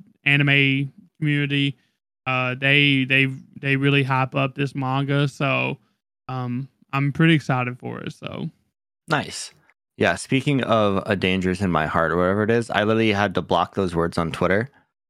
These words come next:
Speaker 2: 'cause I was so <laughs> tired of it being the only thing my feed was because of you and fucking K-, Krieger.
Speaker 1: <laughs>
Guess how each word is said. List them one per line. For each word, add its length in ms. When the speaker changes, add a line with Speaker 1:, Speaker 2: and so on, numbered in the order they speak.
Speaker 2:
'cause 80
I 80
was 180
so 280
<laughs> 60
tired 520
of 160
it 140
being 220
the 140
only 300
thing 240
my 200
feed 320
was 240
because 280
of 160
you 240
and 180
fucking 460
K-, 280
Krieger. 520
Speaker 1:
<laughs> 20